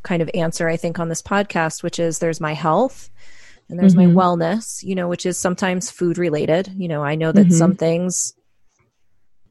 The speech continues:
Speaker 1: kick up my anxiety, you know, like,
Speaker 2: Mm-hmm.
Speaker 1: I know
Speaker 2: Oh, yeah.
Speaker 1: that those things are food related. So there's the health and wellness.
Speaker 2: Mm-hmm.
Speaker 1: And then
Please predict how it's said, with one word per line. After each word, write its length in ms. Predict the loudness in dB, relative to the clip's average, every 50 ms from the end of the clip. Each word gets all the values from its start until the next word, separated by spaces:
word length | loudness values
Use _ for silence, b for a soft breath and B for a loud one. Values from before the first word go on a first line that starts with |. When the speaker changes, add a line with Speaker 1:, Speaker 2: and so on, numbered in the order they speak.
| _ -20 -20 -20 _ _ -20 -16 -6
Speaker 1:
kick 240 | -4 -4 -2 0
up 140 | -2 -4 -4
my 180 | -6 -6 -6 -4 -4
anxiety, 720 | -4 -4 -4 -4 -2 -2 -4 -4 -4 -4 -6 -6 -8 -12 -20 -20 -12
you 100 | -10 -8
know, 240 | -6 -6 -4 -6 0 4
like, 200 | 6 6 6 6
Speaker 2:
Mm-hmm. 100 | 4 2
Speaker 1:
I 120 | 2 2
know 160 | 2 2 2 2
Speaker 2:
Oh, 60 | 2
yeah. 120 | 0 0
Speaker 1:
that 80 | 0 0
those 180 | -2 -2 -2 -2
things 240 | -4 -4 -4 -4
are 60 | -6 -6
food 240 | -6 -6 -6 -4 -4
related. 480 | -2 -2 -2 -2 -2 -2 -2 -4 -4
So 120 | -6 -4 0
there's 200 | 0 0 0 0
the 100 | -2 -2
health 240 | -2 -2 -4 -2 -2
and 140 | -4 -2 0
wellness. 540 | 0 0 0 0 0 -2 -2 -4 -8 -10 B B B B B B B B B
Speaker 2:
Mm-hmm. 180 | 6 8 8 8
Speaker 1:
And 260 | 8 8 6 4 2
then 420 | 0 0 2 2 2 2 0 -2